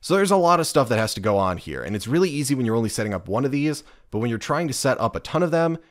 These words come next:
it's a little bit more complicated. So I'll be back in a minute after I figure out where the heck I'm trying to put all this stuff in here. So I think I finally worked out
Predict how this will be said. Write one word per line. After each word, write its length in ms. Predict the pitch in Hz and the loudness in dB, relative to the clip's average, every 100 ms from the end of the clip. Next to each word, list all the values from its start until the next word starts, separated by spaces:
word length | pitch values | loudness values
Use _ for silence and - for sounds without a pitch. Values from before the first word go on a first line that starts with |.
| - | -6
it's 120 | 143 | -2
a 40 | 147 | 2
little 140 | 127 | 2
bit 100 | 120 | 2
more 120 | 98 | -2
complicated. 540 | 92 87 82 - 76 73 | -2 -4 -6 -10 -10 -6
So 140 | 117 | -2
I'll 80 | 151 | 0
be 100 | 185 | 0
back 220 | 156 156 | -2 0
in 60 | 156 | 0
a 40 | |
minute 360 | 123 113 113 - - | 0 0 -2 -8 -4
after 240 | 113 117 | -2 0
I 40 | 104 | -2
figure 280 | - 147 143 | -2 0 2
out 180 | 135 | 2
where 200 | 90 131 | 2 0
the 80 | 175 | 0
heck 220 | - 143 | -4 -6
I'm 80 | 127 | -6
trying 200 | - 123 | -4 -4
to 60 | 98 | -4
put 200 | - 151 | -4 0
all 120 | 127 | 0
this 180 | 92 - | 0 -8
stuff 400 | - - 139 - | -6 0 0 -2
in 100 | 82 | -10
here. 340 | 82 55 - _ _ _ - | -10 -12 -16 _ _ _ -8
So 200 | - 180 | 2 4
I 100 | 170 | 4
think 240 | - 226 | 2 2
I 120 | 202 | 2
finally 600 | 190 - 143 170 185 175 160 | 0 -2 -2 0 0 0 0
worked 400 | 107 127 131 117 | 2 0 0 2
out 360 | 110 117 - | 4 4 2